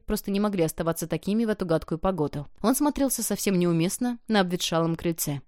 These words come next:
Выглядел он гораздо задумчивее и грустнее, нежели тогда, когда они только-только покинули белую усадьбу и отправились на поиски подарка для Василисиной бабушки.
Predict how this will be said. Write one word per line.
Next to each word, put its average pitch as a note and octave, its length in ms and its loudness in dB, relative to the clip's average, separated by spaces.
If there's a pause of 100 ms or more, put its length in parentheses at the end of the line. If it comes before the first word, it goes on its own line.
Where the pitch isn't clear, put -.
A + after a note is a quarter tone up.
Выглядел D4 420 4
он D#4+ 140 4
гораздо A3 320 4
задумчивее A3+ 640 0
и F3 120 -4
грустнее, F#3 440 0
нежели G3+ 340 0
тогда, F3 440 -2
когда F3 220 2
они E3+ 140 2
только-только F3+ 480 -2
покинули F3+ 440 0
белую E3 380 2
усадьбу G#3 480 -2 (140)
и A3+ 60 2
отправились G3+ 480 2
на F#3 100 0
поиски F3+ 320 0
подарка E3 400 0
для F#3 100 0
Василисиной E3+ 520 -2
бабушки. D3 540 -4